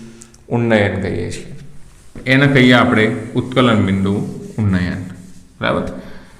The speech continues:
તો ઉત્કલન બિંદુ ઉન્નયન આપણે દર્શાવીએ છીએ ડેલ્ટા ટી બી. એનું સૂત્ર છે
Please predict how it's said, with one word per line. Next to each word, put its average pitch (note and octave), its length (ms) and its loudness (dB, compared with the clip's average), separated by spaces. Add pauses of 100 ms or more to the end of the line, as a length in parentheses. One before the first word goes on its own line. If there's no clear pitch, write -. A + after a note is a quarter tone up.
(120)
તો C3 140 6
ઉત્કલન D3 280 2
બિંદુ D3+ 180 4
ઉન્નયન D#3 380 6
આપણે C#3+ 220 4
દર્શાવીએ C#3+ 440 2
છીએ D3 140 0
ડેલ્ટા C3 300 2
ટી C3 160 2
બી. B2+ 220 4 (920)
એનું B2+ 180 2
સૂત્ર C3 360 2
છે B2+ 140 4